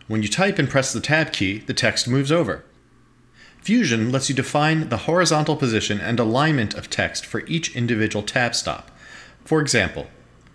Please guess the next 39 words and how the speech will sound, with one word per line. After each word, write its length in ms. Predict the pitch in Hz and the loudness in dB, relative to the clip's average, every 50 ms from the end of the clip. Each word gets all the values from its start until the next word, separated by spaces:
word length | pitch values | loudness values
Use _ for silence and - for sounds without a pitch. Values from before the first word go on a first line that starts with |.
| - - - - - - | -20 -20 -20 -20 -10 -10
if 140 | 110 - | -2 0
I 100 | 147 160 | 2 2
want 260 | 185 185 170 170 - - | 4 2 2 2 0 0
tab 300 | - 135 131 131 127 117 | 2 4 4 4 4 2
one 220 | 113 113 117 123 | 2 2 2 2
to 100 | - 117 | 0 0
be 120 | 117 123 | 0 0
centered, 520 | 117 - - 151 147 120 - 82 87 101 - - - - | 0 2 2 2 2 2 0 -2 -4 -6 -8 -12 -8 -4
I 100 | - 110 | 0 0
would 140 | 107 113 110 | 2 0 2
type 240 | - 117 101 95 95 | 2 2 2 2 0
zero 300 | 95 107 127 143 151 143 | 0 2 2 2 2 2
zero 380 | 127 113 98 90 85 92 101 | 2 2 2 2 2 0 -2
in 180 | - 113 110 110 | -2 -2 0 0
this 120 | 113 - | 0 0
position 460 | - - 123 123 160 160 - 120 101 | 0 -2 0 0 0 0 0 -2 -2
box, 380 | 80 78 - - - - - - - - - - - | -2 -4 -6 -8 -10 -14 -14 -14 -16 -20 -18 -8 -6
and 160 | 104 101 90 | -4 -2 -2
now 180 | 85 82 87 95 | -2 -2 -2 -4
it's 140 | - - | -4 -2
centered. 400 | - 156 147 131 - 78 - - - - - - - - - - - _ _ _ - - - - - - - - - - - - - | -2 -2 -2 -2 -4 -6 -8 -12 -20 -20 -20 -20 -20 -20 -20 -20 -20 _ _ _ -20 -20 -20 -20 -20 -20 -20 -20 -20 -20 -20 -8 -6
I'm 80 | 139 | -2
going 220 | 139 202 233 262 285 | 0 0 2 2 0
to 80 | 254 | 0
turn 300 | - - - 151 143 135 | -2 0 0 2 4 4
the 60 | 120 110 | 2 2
checkerboard 540 | - - 160 151 - 147 117 117 110 110 | 2 2 2 2 2 2 2 2 2 2
pattern 320 | - 123 113 107 107 110 110 | 2 2 2 2 2 2 2
in 80 | 107 | 2
the 60 | 107 101 | 2 2
viewer 340 | 95 107 113 117 120 - - 110 | 2 2 2 2 0 -2 -2 -2
off 320 | 98 90 92 - - - | -2 -2 -2 -4 -4 -4
so 160 | - - 117 | -2 0 0
it's 180 | 110 110 - 165 | 0 0 -2 0
easier 260 | 175 180 160 160 151 | 0 2 2 2 2
for 140 | 151 - 123 | 2 2 0
you 80 | 117 | 2
to 80 | 107 107 | 2 0
see. 320 | - - - 85 65 - | 0 0 -2 -2 -4 -6